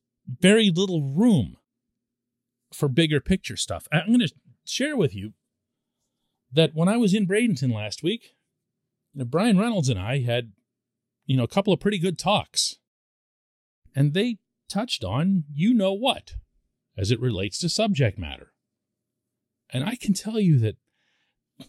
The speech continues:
this individual, as interested as he was in this, because it involves his own immediate and long-term future, all he really wanted to do was to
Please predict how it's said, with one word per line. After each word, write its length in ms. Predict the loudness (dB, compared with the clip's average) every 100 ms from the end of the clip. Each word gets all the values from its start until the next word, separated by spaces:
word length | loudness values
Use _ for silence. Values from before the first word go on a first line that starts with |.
| _ _ 0
this 260 | 0 2
individual, 800 | 2 4 4 2 -2 -2 -6 -8 _ _ _ _ _ _ 4
as 200 | 6 6
interested 520 | 4 0 -2 0 0
as 160 | 0
he 160 | -2 -8
was 380 | -4 0 0 -2
in 140 | -4
this, 180 | -8 -8
because 340 | -8 -4 -2
it 80 | -2
involves 520 | -2 -4 -4 -6 -6
his 220 | -2 0 0
own 340 | 0 -2 -4 _ _ _ -8
immediate 560 | -2 2 2 2 -2
and 140 | -6 -8
long-term 640 | -6 -6 -6 -8 -8 -8
future, 580 | -4 -2 -2 -4 -10 -12 _ _ _ _ _ _ _ _
all 320 | -4 0 2 2
he 280 | 0 0
really 800 | 0 0 -2 -2 0 2 2 2
wanted 540 | 0 -2 2 2 2 -2
to 140 | -2
do 600 | -2 6 8 8 4 -4 _ _ _ _
was 420 | -4 0 0 0
to 220 | -4 -6